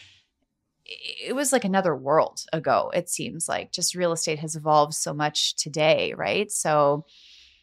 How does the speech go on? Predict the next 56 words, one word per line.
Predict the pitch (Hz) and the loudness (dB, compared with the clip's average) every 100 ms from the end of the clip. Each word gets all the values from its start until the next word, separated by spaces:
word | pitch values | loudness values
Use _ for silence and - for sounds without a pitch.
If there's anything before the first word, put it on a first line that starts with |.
| - - | -20 -6
she | - 226 | -4 -2
just | 277 - - | -2 -4 -6
told | - 202 202 | -4 -2 0
me | 226 | 0
about | 185 175 208 | 2 2 4
it, | 294 220 | 2 2
and | 175 170 170 170 | -2 -2 -2 0
I | 170 170 170 - _ _ _ _ | 2 0 -4 -14 _ _ _ _
thought, | 185 180 190 _ _ _ _ _ _ - | 6 6 4 _ _ _ _ _ _ -2
"Yeah, | 381 453 156 156 - - | 4 4 4 0 -12 0
let | 311 | 0
me | 392 320 | 0 -6
give | - 320 | -4 -2
it | |
a | 311 | 0
whirl. | 233 180 127 208 | 4 4 4 0
Let | 240 | 0
me, | 269 233 | 0 0
let | 254 | -2
me | 262 | -2
try | - 202 170 123 | 0 4 4 2
it." | 87 | -2
And, | - 190 190 | -4 -4 -4
and | - 208 | 0 2
I | |
remember | 233 247 277 320 285 | 2 2 0 0 0
telling | 220 208 208 | 2 2 2
my | 185 | 0
parents | 175 170 165 127 - | 0 -2 -2 -2 0
that, | 170 - _ - _ - | 0 -2 _ -20 _ -2
"Mom, | 214 240 247 | 2 4 2
Dad, | 226 214 208 208 | 2 2 2 0
I, | 196 202 | -2 -2
I | |
wanna | 196 254 277 | 0 2 2
be | 240 | 2
a | 208 | 2
real | 208 208 | 4 2
estate | 185 - 156 | 2 0 0
agent." | 139 151 156 160 | 0 -2 -2 0
And, | 160 156 | 0 2
and, | 170 170 160 - _ - | 0 0 -8 -16 _ -6
and | 190 | -2
my | 185 | 2
mom | 196 202 | 4 4
will | 202 | 4
hate | 202 180 | 2 0
me | 170 | -2
for | 170 170 | -4 -2
saying | 170 156 151 | 2 2 -2
this, | - - | -10 -8
but | 185 | -4
she | - 208 | -2 2
literally | 202 190 175 | 2 4 2
said, | 160 165 135 143 | 2 2 2 2
like, | 147 | -6